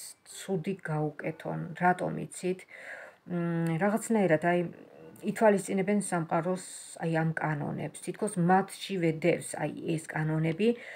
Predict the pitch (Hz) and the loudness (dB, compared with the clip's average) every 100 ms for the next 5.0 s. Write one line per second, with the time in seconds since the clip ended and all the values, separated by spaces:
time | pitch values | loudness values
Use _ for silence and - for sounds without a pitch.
0 | - - 180 160 - 180 185 180 165 - | -10 0 2 2 2 2 2 2 -2 -6
1 | 160 - 175 226 254 165 - 156 - 208 | -12 0 4 4 2 0 0 -4 2 4
2 | 285 294 - - - 339 339 - - 160 | 4 2 -8 0 6 6 6 0 0 2
3 | 156 151 - 147 - 147 - - 156 147 | 2 0 -4 -6 -6 -8 -10 -8 -6 -6
4 | - - - - - - 269 262 240 233 | -8 -14 -16 -16 -14 8 10 10 10 8